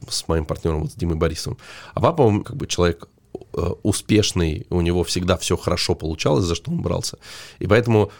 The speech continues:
когда я начинал чем-то занимался, он так думал: "Ну, давай побалуйся, побалуйся". А тут, э, ну, я им тоже рассказал, что вот, ну, начал заниматься. Он говорит: "Ну, покажи, что там у тебя". Я ему показал, он посмотрел, посмотрел на цифры, говорит:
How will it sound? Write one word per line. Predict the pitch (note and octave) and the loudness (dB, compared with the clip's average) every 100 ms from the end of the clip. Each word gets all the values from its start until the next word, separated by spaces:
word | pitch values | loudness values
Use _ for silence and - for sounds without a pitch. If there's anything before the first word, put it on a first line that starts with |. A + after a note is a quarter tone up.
| - | -8
когда | - F#2+ G2+ | 0 4 6
я | F#2+ | 4
начинал | F#2+ - D3+ | 4 2 2
чем-то | D3 F2+ - | 2 0 0
занимался, | F#2 F2 - | 2 2 2
он | A#2 | 0
так | A#2+ A2 | -2 -2
думал: | F2+ | -2
"Ну, | F2 G#2+ E3 | 0 0 0
давай | C3 G2 G2+ | 0 2 2
побалуйся, | - E2 E2 E2 - | 0 0 0 0 -4
побалуйся". | F2+ E2 D#2+ F#2+ - | -4 -2 -2 -4 -4
А | - | 0
тут, | B2+ - - - - | 0 -2 -20 -20 -4
э, | - | 2
ну, | F#2+ | 6
я | F2 | 6
им | E2 | 4
тоже | F2 F2 D#2 | 2 0 0
рассказал, | - G2 E2 | 0 2 2
что | - F2 | 0 0
вот, | E2 - | -2 -2
ну, | C#2+ G1+ | -6 -4
начал | F2 F2+ - E2 | 0 0 0 -4
заниматься. | E2+ E2+ D2 - | -2 -2 -2 -4
Он | |
говорит: | F#2+ | -4
"Ну, | D#3 | -4
покажи, | - G2+ F2 | 0 0 0
что | - - | -2 -6
там | F2+ | -6
у | |
тебя". | - - | -8 -4
Я | F3 | -2
ему | - | -2
показал, | - F#2 A#2+ D#3 - - - | -2 0 0 -2 -6 -20 -4
он | F2 D#2 | -2 -2
посмотрел, | - F#2 F#2+ B2+ D3 | 0 0 2 2 0
посмотрел | - F2 E2+ F2+ | -4 -2 2 2
на | |
цифры, | F2 C3+ - | 0 -4 -4
говорит: | F2+ | -4